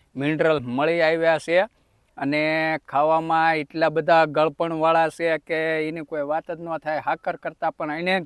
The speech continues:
ઘણા ગળપણમાં છે. બીજા નંબરની અંદર કબજિયાતવાળા, પેટની સફાઈમાં અને આંતરડાની સફાઈમાં બહુ બેસ્ટમાં, સુપરમાં સુપર માર્કેટની અંદર, અ,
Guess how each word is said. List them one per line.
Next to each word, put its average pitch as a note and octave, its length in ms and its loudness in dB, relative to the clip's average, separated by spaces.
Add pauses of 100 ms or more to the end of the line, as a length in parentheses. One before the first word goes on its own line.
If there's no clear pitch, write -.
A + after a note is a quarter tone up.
ઘણા D#3 340 0 (540)
ગળપણમાં F3 680 2
છે. F#3 300 2 (440)
બીજા D#3 320 2
નંબરની E3+ 500 -2
અંદર E3+ 540 4 (520)
કબજિયાતવાળા, E3 880 2
પેટની E3 460 -6
સફાઈમાં E3+ 720 -2
અને E3 160 -2
આંતરડાની E3+ 540 -2 (460)
સફાઈમાં E3 600 2
બહુ F3 180 4
બેસ્ટમાં, E3+ 640 0
સુપરમાં F3 600 0
સુપર E3+ 460 2
માર્કેટની E3 600 0
અંદર, E3 460 0
અ, D3+ 320 2